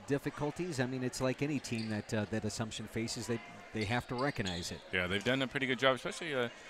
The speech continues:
Speaker 2: seems lately they've been able to break it a little quicker and get some shots off of it. So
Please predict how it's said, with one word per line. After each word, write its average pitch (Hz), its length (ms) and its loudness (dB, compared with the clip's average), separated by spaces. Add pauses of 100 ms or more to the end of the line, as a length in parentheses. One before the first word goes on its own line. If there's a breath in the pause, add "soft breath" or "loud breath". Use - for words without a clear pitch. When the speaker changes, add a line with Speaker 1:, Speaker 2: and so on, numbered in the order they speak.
(140)
Speaker 2:
seems 143 280 0
lately 123 260 10
they've 101 160 6
been 110 140 4
able 107 100 6
to 104 60 0
break 110 240 4
it 113 40 0
a 110 40 4
little 101 160 2
quicker - 280 2
and 98 80 2
get 101 80 0
some 98 120 -6
shots 120 340 8
off 90 160 6
of 85 100 -4
it. 85 160 0
So 90 200 0